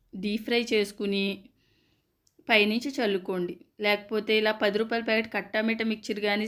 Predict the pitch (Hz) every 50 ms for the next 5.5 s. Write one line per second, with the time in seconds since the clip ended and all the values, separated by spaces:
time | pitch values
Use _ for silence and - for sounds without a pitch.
0 | 220 - - 208 202 202 208 214 214 220 226 214 214 208 202 - - 214 208 208
1 | 208 214 208 220 262 247 214 196 - - 185 196 214 247 233 202 190 190 - 185
2 | 185 180 180 - 175 - - _ _ _ _ _ _ _ _ _ _ _ _ _
3 | _ _ _ _ - 214 208 202 202 202 208 - - 277 302 269 233 208 196 196
4 | 196 185 - - 214 202 214 196 190 185 185 185 185 180 180 180 - - _ _
5 | _ _ _ _ _ _ - 202 202